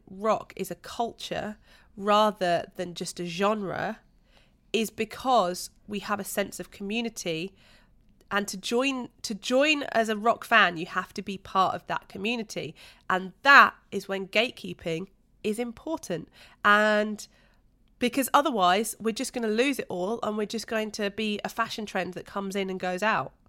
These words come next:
And I don't think it's right when it's like, "Oh, a woman's wearing a t-shirt, name three songs." But I do think it's,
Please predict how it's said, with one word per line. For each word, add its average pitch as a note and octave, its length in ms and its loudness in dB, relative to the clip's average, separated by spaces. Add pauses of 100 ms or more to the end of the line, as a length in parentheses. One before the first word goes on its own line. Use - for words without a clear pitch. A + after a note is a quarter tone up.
(1900)
And A3 220 6
I A#3 120 12
don't C4+ 280 6
think C4 140 -2
it's G#3+ 120 -4
right A3+ 360 6
when F#3+ 160 0
it's - 200 -6
like, E3+ 320 0
"Oh, G#3 120 4
a F3 60 2
woman's F3 420 -4
wearing E3 200 -4
a D#3+ 40 -10
t-shirt, D#3+ 500 -10 (120)
name F3 240 -4
three E3 240 -10
songs." F#3 640 -6 (1300)
But - 120 4
I A#3+ 120 8
do C4+ 280 0
think A#3+ 280 -4
it's, - 140 -10